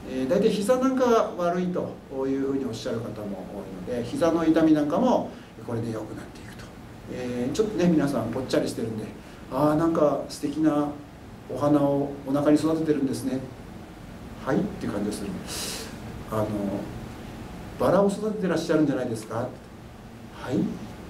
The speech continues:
あ、失礼。これは三段バラでした」って言うと、やっと笑ってくれるんですけど、かなりブラックですよね。<laughs> 大丈夫ですかね。まあ、仲良くなったらそういう、あの、ジョークも言ったりしますけど。まあ、汗がね、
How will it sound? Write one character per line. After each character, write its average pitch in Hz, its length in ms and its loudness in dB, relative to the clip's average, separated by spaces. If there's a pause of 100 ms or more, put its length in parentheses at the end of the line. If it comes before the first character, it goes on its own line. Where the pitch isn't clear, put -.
(140)
あ、 147 140 0 (280)
失 - 180 0
礼。 - 80 6 (280)
こ 131 60 -2
れ 135 60 4
は 131 140 6
三 135 280 4
段 170 180 6
バ 165 120 6
ラ 156 60 6
で 151 80 4
し - 100 0
た」 - 120 -8
っ - 0 - (760)
て 151 60 6
言 160 100 10
う - 20 8
と、 208 200 6
や 120 120 0
っ - 20 -4
と 123 100 -6
笑 117 160 -4
っ 117 60 -6
て 117 80 -10
く 117 80 -6
れ 117 60 -2
る 113 60 -2
ん 104 60 -6
で 98 60 -8
す - 80 -12
け 101 80 -8
ど、 113 180 -4 (520)
か 123 120 -2
な 156 100 6
り 151 80 10
ブ 120 140 -2
ラ - 80 0
ッ - 40 -4
ク - 180 -10
で - 80 -10
す - 120 -12
よ - 80 -14 (100)
ね。 - 60 -12 (440)
<laughs> - 440 -10
大 131 120 4
丈 147 100 8
夫 - 20 6
で - 60 0
す - 60 -6
か - 80 -8
ね。 - 140 -8 (320)
ま 135 80 -8
あ、 - 20 6
仲 196 200 4
良 220 100 8
く 220 100 -2
な 226 120 2
っ 220 60 -2
た 214 80 2
ら - 80 6
そ 147 180 2
う 139 40 4
い 135 160 4
う、 123 160 -2
あ 113 40 -4
の、 113 160 -6
ジ 131 100 -10
ョ 123 40 -6
ー 117 40 -8
ク 98 80 -8
も 92 80 -10
言 90 80 -8
っ 90 100 -10
た 101 80 -8
り - 60 -10
し - 120 -12
ま - 100 -14
す - 100 -16
け - 1120 -10
ど。 135 80 4
ま 131 100 2
あ、 147 60 2
汗 151 180 4
が 117 180 -2
ね、 123 240 -2